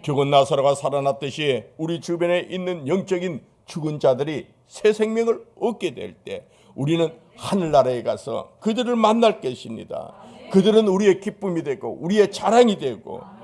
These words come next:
또, 여러분, 그들이 얼마나 우리들에게 감사할 거예요.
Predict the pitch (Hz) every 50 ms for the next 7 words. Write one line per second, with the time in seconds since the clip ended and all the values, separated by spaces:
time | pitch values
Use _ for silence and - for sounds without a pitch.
0 | - - - - - 190 202 214 196 190 202 208 226 214 - - 214 208 196 214
1 | 233 226 185 - 170 240 277 285 285 277 269 269 247 202 196 185 185 170 190 180
2 | 185 190 185 185 - - - - 220 247 247 - 208 190 143 - - 101 90 82
3 | 80 82 82 82 85